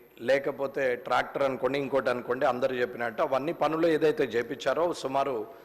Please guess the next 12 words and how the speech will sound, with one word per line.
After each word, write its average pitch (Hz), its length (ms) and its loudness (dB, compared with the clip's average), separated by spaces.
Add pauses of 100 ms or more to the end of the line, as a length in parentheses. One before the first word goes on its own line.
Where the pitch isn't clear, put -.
(320)
సీసీ 139 320 -2
డ్రైన్స్, 131 600 0
సీసీ 135 300 -4
రోడ్స్ 139 380 0
అన్నీ 127 320 0
వేయమని 151 440 -2
చెప్పేసేసి 131 600 -4
ప్రొసీడింగ్లు 147 600 -2
ఇచ్చారు, 135 300 -2
మాత్రం 135 360 -2
శాంక్షన్లు 139 500 0
ఇచ్చారు. 98 280 -6